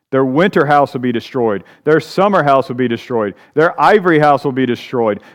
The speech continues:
Their great houses will be destroyed. You see what the Lord is getting at here? They're obsessed with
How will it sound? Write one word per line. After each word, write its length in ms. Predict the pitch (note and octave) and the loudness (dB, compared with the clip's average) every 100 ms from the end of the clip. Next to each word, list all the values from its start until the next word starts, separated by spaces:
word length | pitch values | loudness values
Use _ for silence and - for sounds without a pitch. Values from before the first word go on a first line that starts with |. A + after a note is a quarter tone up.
| - | 0
Their 140 | F3+ | 0
great 320 | C#3+ F3 G#3 | 2 2 4
houses 400 | E3+ E3+ D#3 C#3 | 4 2 0 -6
will 80 | B2 | -4
be 120 | C3 | -4
destroyed. 380 | B2+ - C3+ B2+ | -4 -2 -2 -2
You 80 | B2+ | -4
see 480 | - F#3 F#3 F#3 F3 _ _ _ _ _ _ - | -6 -6 -4 -6 -10 _ _ _ _ _ _ -8
what 160 | C3+ | -6
the 100 | C#3 | -4
Lord 460 | B2+ D3 C#3+ C#3+ B2 _ - | -2 -2 -2 -4 -8 _ -10
is 160 | A2+ | -6
getting 280 | - A#2 B2+ | -2 -2 0
at 200 | C#3 C3+ - - | 0 -2 -10 -6
here? 260 | B2+ C#3+ C#3 _ _ _ _ _ _ _ _ _ _ _ _ - | -4 -4 -8 _ _ _ _ _ _ _ _ _ _ _ _ -6
They're 100 | C3 | -4
obsessed 640 | A#2+ - C#3+ D#3 A#2+ - | -4 -4 -2 -2 -4 -12
with 220 | A2 G2+ | -12 -12